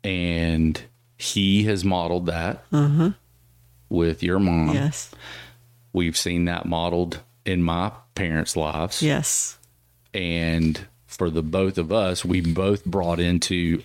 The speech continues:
Speaker 1: our relationship a resolute mindset that divorce was not an option.
Speaker 2: Mm.
Speaker 1: Murder was.
Speaker 2: Uh.
Speaker 1: <laughs> At least, at least in your
Speaker 2: For me.
Speaker 1: case. At least in your case, murder was an option if I ever did anything stupid.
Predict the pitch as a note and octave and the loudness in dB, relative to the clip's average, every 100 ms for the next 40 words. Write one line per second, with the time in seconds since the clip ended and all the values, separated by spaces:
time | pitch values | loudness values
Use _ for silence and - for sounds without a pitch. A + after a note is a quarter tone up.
0 | - F2+ F#2+ F2+ E2 D#2+ D#2+ - F2 - | -4 -2 0 0 0 0 0 0 -2 -2
1 | E2 E2+ - - - - - G2 E2+ D#2+ | 0 -2 -4 -8 -18 -8 -4 0 0 0
2 | F2+ F2 F#2 - F2 E2 D#2 E2 D#2+ - | 0 2 2 2 0 0 -2 -2 -2 -2
3 | - - - - A2 - G2 E2 D#2+ D#2 | -6 -20 -18 -4 -4 0 -2 0 0 0
4 | F#2 A2 G#2+ F#2+ E2+ F#2+ D#2 D#2+ - A2 | 0 2 2 2 2 0 0 -2 -2 -2
5 | G#2 - - - E3 C#3+ E2 D#2+ A#2 A#2 | -2 -8 -10 -6 -2 0 2 2 2 2
6 | F2+ G2 - - - _ - - - _ | 2 2 0 -2 -6 _ -12 -12 -12 _
7 | A#3 A#3+ - - - - - G4+ - F4 | 0 0 -2 -6 -4 -6 -2 -4 0 -4
8 | - - - - - - - - C3 - | -2 -4 -4 -6 -10 -10 -16 -6 -4 -4
9 | - - F#2 F#2+ F2 - - - B2 B2 | -4 -2 2 2 2 -2 -4 0 4 4
10 | - F#2+ F2 F2+ - G3+ A3 A3+ - - | 2 2 2 2 0 2 2 0 -8 -20
11 | - - G2+ G2+ F2+ E2+ E2 D2 - F2+ | -10 -2 0 2 0 0 -2 -4 -2 0
12 | F2+ E2 D#2 E2+ D#2 D#2 E2+ E2 E2 F2 | 2 2 2 2 0 0 0 0 0 -2
13 | E2+ E2 E2+ E2 D#2+ E2 - - E2+ E2+ | -2 0 2 2 2 0 0 0 0 0